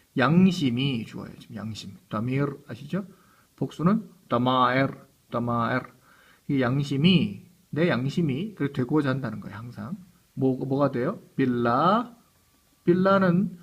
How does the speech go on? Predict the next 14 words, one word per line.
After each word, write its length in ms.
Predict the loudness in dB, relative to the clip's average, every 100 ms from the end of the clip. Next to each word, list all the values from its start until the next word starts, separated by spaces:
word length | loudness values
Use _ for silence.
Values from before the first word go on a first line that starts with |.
| -20 _ _
어, 140 | -6 -6
비와 560 | -2 2 4 4 2 0
라가 300 | -2 0 0
붙은 240 | -4 -6
거죠. 320 | -6 -4 -6 -8 -18 _ _ _ _ _
어? 260 | -6 -6 -8 _
그러니까 300 | -8 -6 -4
비, 360 | -2 -2 -4 -12 0
with, 400 | 2 2 -2 -20 _ _
그다음에 240 | -10 -6 -2
라. 340 | -2 -2 -6 _ _ _ _ _
아니다. 420 | -6 -4 -2 -6 -8
그러니까 220 | -10 -4 -2
without이죠. 680 | 0 0 0 -4 -10 -10